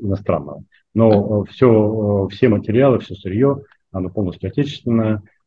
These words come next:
Speaker 1: А, и комплектующие изделия, ну, по крайней мере, производители оборудования тоже все, все отечественные. Ну, условно говоря, там, например, э, э, программируемый, э, э, логический контроллер, который мы покупаем, он, э, собран уже, и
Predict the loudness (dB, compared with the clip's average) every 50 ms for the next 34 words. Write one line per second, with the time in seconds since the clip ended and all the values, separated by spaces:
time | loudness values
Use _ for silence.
0 | _ _ -2 0 0 0 0 0 0 0 0 -2 -2 -4 -2 0 0 2 2 2
1 | 0 0 -2 -2 -2 0 0 0 2 2 2 0 0 0 2 4 6 6 6 4
2 | 4 2 0 -2 -4 -4 -6 -6 -4 -2 -2 -2 -2 -2 -2 -2 -2 0 0 0
3 | 0 0 0 0 -2 -2 -2 -2 -2 -4 -4 -6 -8 -8 -10 -10 -10 -8 -6 -4
4 | -4 -2 -2 -2 -2 -4 -6 -8 -8 -6 -6 -6 -6 -8 -10 -10 -10 -8 -8 -8
5 | -10 -12 -16 -16 -20 -20 -10 -4 -4 -2 -2 -4 -6 -12 -14 _ _ _ 0 2
6 | 2 2 2 -2 -2 -2 -2 -2 -2 -2 -2 0 2 4 4 2 2 0 -4 -6
7 | -8 _ _ _ _ -10 -6 -2 2 2 4 2 2 0 -6 _ _ _ -12 -8
8 | -6 -6 -6 -4 -4 -4 -4 -4 -4 -4 0 2 4 4 4 4 4 4 4 4
9 | 4 2 -2 -4 -6 -10 -8 -8 -10 -10 -4 -2 0 4 4 4 4 2 0 -4
10 | -2 -2 0 4 6 6 6 6 4 2 0 _ _ _ _ _ -6 -2 0 2
11 | 2 2 2 0 -2 -4 -6 -4 0 2 2 2 2 2 0 -2 -4 -4 -4 -6
12 | -6 -6 -6 -6 -6 -6 -4 -2 -2 -2 -2 -2 -4 -6 -6 -6 -6 -6 -6 -6
13 | -6 -6 -8 -8 -10 -12 -12 -10 -12 -12 -12 -12 -12 -12 -12